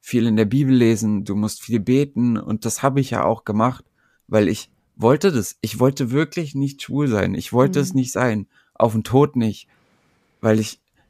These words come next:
Speaker 1: hab immer von der perfekten Hochzeit geträumt. Ich hab immer gesagt, ich will irgendwann eine Frau haben, Kinder, eine coole Hochzeit haben mit, mit meinen Freunden, mit meiner Familie und alt werden und dann irgendwann, ja, sterben.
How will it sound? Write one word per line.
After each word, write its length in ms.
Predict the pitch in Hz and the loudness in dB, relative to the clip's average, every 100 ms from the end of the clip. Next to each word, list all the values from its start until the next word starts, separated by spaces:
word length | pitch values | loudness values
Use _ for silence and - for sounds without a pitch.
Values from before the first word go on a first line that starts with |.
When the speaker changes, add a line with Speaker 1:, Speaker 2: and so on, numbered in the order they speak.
| _ - | _ -2
Speaker 1:
hab 180 | 131 | 2
immer 220 | 135 127 123 | 4 2 2
von 180 | 131 | 2
der 100 | 117 | 0
perfekten 560 | 113 110 - 139 _ 127 | 0 -4 -2 -4 _ 0
Hochzeit 440 | 139 - 147 135 | 0 0 -4 -4
geträumt. 480 | - - 95 87 92 | -8 -4 0 0 -2
Ich 80 | - | -6
hab 80 | - | -4
immer 220 | 120 123 | -2 -2
gesagt, 260 | 117 123 - | -2 -6 -8
ich 120 | - | -6
will 120 | 113 | -4
irgendwann 480 | - 123 120 113 - _ _ _ _ _ _ | 0 0 2 0 -4 _ _ _ _ _ _
eine 80 | 143 | -10
Frau 260 | - 156 | 4 4
haben, 520 | 143 135 131 127 127 _ _ - | 6 6 4 2 -2 _ _ -4
Kinder, 580 | 165 156 135 131 110 _ 113 | -2 0 2 2 0 _ -2
eine 200 | 127 117 | -2 -2
coole 380 | - 135 131 | -6 -2 -2
Hochzeit 420 | 143 - - 143 135 | -2 -6 0 0 2
haben 380 | 123 117 117 | 2 2 0
mit, 300 | 117 110 - _ _ _ _ _ | -4 -6 -14 _ _ _ _ _
mit 180 | 120 - | -4 -2
meinen 280 | 120 110 110 | 0 2 0
Freunden, 560 | - 135 143 147 - 120 | -2 -2 0 -2 -4 -4
mit 200 | 113 110 | -4 -4
meiner 240 | 98 104 | -2 -4
Familie 760 | - 110 127 160 147 135 131 - | -2 0 2 2 4 4 2 2
und 380 | 113 110 - _ _ _ _ _ _ - | 0 0 -4 _ _ _ _ _ _ 0
alt 280 | 120 127 - | 2 2 4
werden 340 | 123 117 120 | 6 6 4
und 220 | 120 110 | 0 0
dann 260 | 120 113 104 | 2 2 2
irgendwann, 680 | 76 120 113 110 110 110 113 _ | 2 2 2 2 2 -2 -8 _
ja, 380 | - 117 110 113 - | -2 2 2 0 -8
sterben. 680 | - 143 160 135 98 - | -4 0 0 0 -2 -4